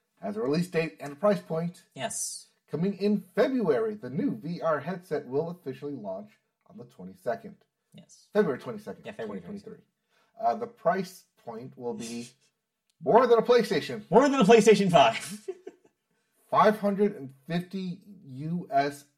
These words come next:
Speaker 1: dollars.
Speaker 2: Yes.
Speaker 1: Or six hundred dollars, um,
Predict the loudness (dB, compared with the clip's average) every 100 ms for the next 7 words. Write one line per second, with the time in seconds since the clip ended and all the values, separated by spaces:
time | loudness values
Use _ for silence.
0 | -10 0 2 2 -2 -12 -14 -14 -14 -14
1 | -18 -18 _ _ _ _ -8 -4 0 0
2 | 0 -2 -6 -8 -8 -6 -6 0 0 0
3 | -8 -18 -8 -4 -4 -6